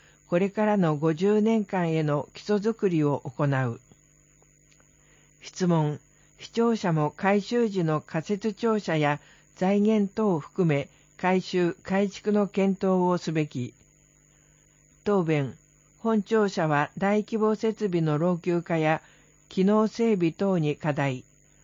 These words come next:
大規模改修に代替庁舎が必要となる可能性も課題と認識。今後、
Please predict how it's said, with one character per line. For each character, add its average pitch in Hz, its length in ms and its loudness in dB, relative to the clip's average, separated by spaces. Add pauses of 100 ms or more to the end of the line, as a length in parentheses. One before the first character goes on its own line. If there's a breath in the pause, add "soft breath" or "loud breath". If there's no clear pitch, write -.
(500 soft breath)
大 196 240 -2
規 220 120 -6
模 214 180 0
改 226 240 0
修 185 260 0
に 160 240 -2
代 190 240 0
替 208 300 -2
庁 220 240 -2
舎 190 160 -4
が 165 140 -2
必 - 240 -8
要 196 180 2
と 196 160 -2
な 190 120 0
る 170 120 -2
可 160 160 -4
能 160 240 -2
性 156 240 -2
も 156 280 -2
課 160 140 -4
題 175 240 -2
と 170 200 -2
認 156 260 -2
識。 - 400 -8 (840 soft breath)
今 165 240 -2
後、 160 240 -2